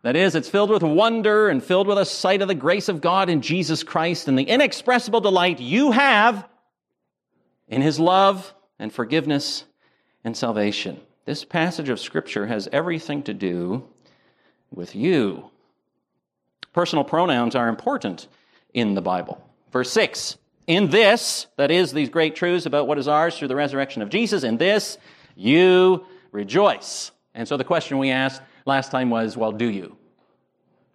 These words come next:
Well, let's look this morning at some of these crucial pronouns here in our text this morning.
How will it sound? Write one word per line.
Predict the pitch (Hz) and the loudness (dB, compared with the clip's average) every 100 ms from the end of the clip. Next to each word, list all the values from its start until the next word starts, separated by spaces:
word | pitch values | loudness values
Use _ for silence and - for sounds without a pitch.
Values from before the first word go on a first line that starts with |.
| _ _ _ _ _ _ _ _ _ _ _ _ _ _ - | _ _ _ _ _ _ _ _ _ _ _ _ _ _ -6
Well, | 110 123 | 0 2
let's | 147 | 2
look | 208 202 | -2 -4
this | - | -4
morning | 180 170 165 | -2 0 2
at | 143 139 - _ _ | 0 -2 -14 _ _
some | - 190 | 0 0
of | 165 | 2
these | 160 - | 0 0
crucial | - 190 165 | -2 0 -2
pronouns | - 160 147 135 - | -2 -2 0 -2 -2
here | 135 | -2
in | 123 | 0
our | 110 | -2
text | - 113 - | -2 -6 -6
this | - - | -16 -10
morning. | 98 - | -10 -10